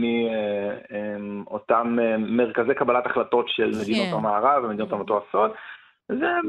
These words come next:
Speaker 1: אה, הרבה פעמים נתפס כעוד איזשהו אסון טבע איפשהו בעולם,
Speaker 2: כן,
Speaker 1: אבל
Speaker 2: משהו
Speaker 1: נותנת
Speaker 2: שקורה
Speaker 1: לו תשומת
Speaker 2: שמה.
Speaker 1: לב.
Speaker 2: כן.
Speaker 1: אבל בדיוק, אבל, אה, אה,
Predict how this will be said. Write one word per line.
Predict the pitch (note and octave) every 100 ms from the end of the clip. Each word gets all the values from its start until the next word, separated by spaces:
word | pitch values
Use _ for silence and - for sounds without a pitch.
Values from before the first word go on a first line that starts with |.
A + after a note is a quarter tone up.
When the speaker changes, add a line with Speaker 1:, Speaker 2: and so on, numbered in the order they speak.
| D4+ B3+
Speaker 1:
אה, | C4+ C4 C4 C4 B3
הרבה | F#3 G#3
פעמים | G#3 G3+
נתפס | F#3+ - G3 F#3 -
כעוד | C#3+
איזשהו | D#3 D3 -
אסון | C#3 - C#3+
טבע | C3+ D3 C#3+ B2+
איפשהו | G#2+ B2+ - A#2
בעולם, | A2+ A#2 D3 D3+
Speaker 2:
כן, | B2+
Speaker 1:
אבל | G3 -
Speaker 2:
משהו | G3+ G#3+ C#4
Speaker 1:
נותנת |
Speaker 2:
שקורה | B3+ B3 A3+ G#3
Speaker 1:
לו |
תשומת | G#3 A#3 G#3 G3
Speaker 2:
שמה. | F3
Speaker 1:
לב. | F#2+ F#2 _ -
Speaker 2:
כן. | B2+
Speaker 1:
אבל | A#2 B2 B2
בדיוק, | C#3 A#2 G2 F#2+
אבל, | G#2 A2 A2 A2+
אה, | A2 A2 A2 _ _ _ _ _
אה, | A2 G#2+ G#2+ A2